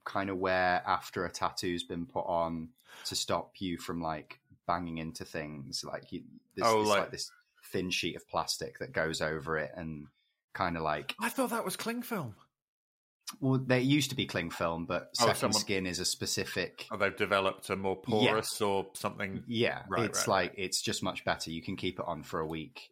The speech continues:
Speaker 1: um,
Speaker 2: Oh,
Speaker 1: uh,
Speaker 2: and,
Speaker 1: as long as
Speaker 2: and
Speaker 1: it doesn't congeal too much.
Speaker 2: And your, and your leg won't get all sweaty and unpleasant and
Speaker 1: Yeah, yeah,
Speaker 2: Right,
Speaker 1: yeah.
Speaker 2: right,
Speaker 1: It
Speaker 2: right. I understand.
Speaker 1: just means it heals a little bit quicker, a little bit safer.
Speaker 2: Right.
Speaker 1: Um,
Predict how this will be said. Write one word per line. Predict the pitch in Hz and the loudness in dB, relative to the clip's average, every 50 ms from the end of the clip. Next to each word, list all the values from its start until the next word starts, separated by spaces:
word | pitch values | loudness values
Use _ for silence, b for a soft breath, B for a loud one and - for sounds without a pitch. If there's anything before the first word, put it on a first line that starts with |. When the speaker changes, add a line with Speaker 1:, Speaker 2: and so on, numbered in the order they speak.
| _ - | _ -4
Speaker 1:
um, | 85 80 78 76 71 73 71 71 71 69 - _ _ _ _ _ _ _ _ _ _ _ B B B B B B | 0 0 0 0 -2 -4 -6 -8 -10 -12 -14 _ _ _ _ _ _ _ _ _ _ _ B B B B B B
Speaker 2:
Oh, | - 127 120 113 107 101 | 6 6 8 8 8 6
Speaker 1:
uh, | |
Speaker 2:
and, | 98 101 | 4 2
Speaker 1:
as | 101 - | 2 0
long | - 110 104 | 0 0 0
as | 101 101 | 0 -2
Speaker 2:
and | - | -4
Speaker 1:
it | |
doesn't | 104 92 - 90 - | -4 -6 -6 -6 -6
congeal | - 98 85 76 82 78 78 | -8 -8 -6 -6 -6 -6 -6
too | - - 80 73 | -6 -6 -8 -8
much. | 73 73 71 - - - - 107 | -6 -8 -8 -10 -10 -10 -6 -6
Speaker 2:
And | 104 98 | -4 -2
your, | 98 98 98 98 | 0 2 2 2
and | 98 - 104 101 98 | 2 0 -2 -4 0
your | 98 95 95 92 90 - - _ _ _ - | 0 2 2 2 0 -2 -6 _ _ _ -6
leg | 107 101 98 92 90 - - | -2 0 2 0 0 0 -2
won't | 98 92 92 90 - _ _ _ _ _ _ _ - | 0 0 0 -2 -4 _ _ _ _ _ _ _ -4
get | - 98 98 | -2 -2 -2
all | 95 92 87 | -2 -4 -6
sweaty | - - - - - 80 - - 104 95 | -6 -8 -8 -6 -6 -6 -6 -6 -8 -6
and | 87 | -6
unpleasant | 85 85 87 - 92 87 80 82 85 85 - - | -6 -8 -8 -6 -6 -6 -6 -6 -10 -12 -12 -12
and | 87 85 82 80 - | -12 -12 -12 -12 -8
Speaker 1:
Yeah, | - 156 165 160 123 92 85 85 85 | -2 2 6 6 8 8 8 6 6
yeah, | 87 120 | 6 8
Speaker 2:
Right, | 110 104 101 92 | 8 8 6 6
Speaker 1:
yeah. | 98 | 4
Speaker 2:
right, | 95 92 | 2 2
Speaker 1:
It | 90 | 2
Speaker 2:
right. | 90 87 85 - | 2 0 -2 0
I | - 98 98 | 0 0 0
understand. | 85 82 - - | 0 -2 -2 0
Speaker 1:
just | - 156 131 156 | 0 2 4 4
means | 143 127 117 - 110 | 4 4 4 4 2
it | 98 - | 0 0
heals | - 117 107 101 95 87 | 0 0 2 2 2 2
a | 92 | 0
little | 85 80 78 82 | -2 -2 -2 -2
bit | - 80 - | -4 -4 -6
quicker, | - - 90 85 - - 87 82 | -4 -4 -4 -4 -4 -4 -2 -2
a | |
little | 80 80 78 82 | -2 -2 -4 -4
bit | 80 80 71 67 - - | -4 -6 -6 -4 -4 -4
safer. | - 82 78 76 - - 80 76 73 - B B B B B B B B | -2 -2 -2 -4 -4 -6 -8 -8 -8 -10 B B B B B B B B
Speaker 2:
Right. | 101 98 98 | 0 2 2
Speaker 1:
Um, | 98 95 90 90 87 | 2 2 -2 -4 -4